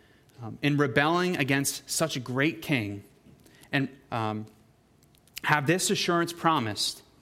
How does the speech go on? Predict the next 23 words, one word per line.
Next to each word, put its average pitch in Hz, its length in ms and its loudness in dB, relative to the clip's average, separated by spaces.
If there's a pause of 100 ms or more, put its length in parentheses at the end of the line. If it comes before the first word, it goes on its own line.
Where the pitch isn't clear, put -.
(800)
"All 175 360 2
who 185 120 2
take 170 260 0
refuge 156 420 2
in 175 80 4
the 175 80 2
Son 175 500 2 (200)
find 156 420 4
refuge 117 340 -2
in 113 80 -4
the 110 80 -4
Son 110 400 -2 (180)
and 123 160 0
receive 143 400 2
his 131 160 -2
blessing." 113 560 -2 (960)
The 143 80 2
blessing 160 560 4
of 139 140 2
the 139 80 4
forgiveness 156 560 2
of 147 80 -2
sins, 110 600 0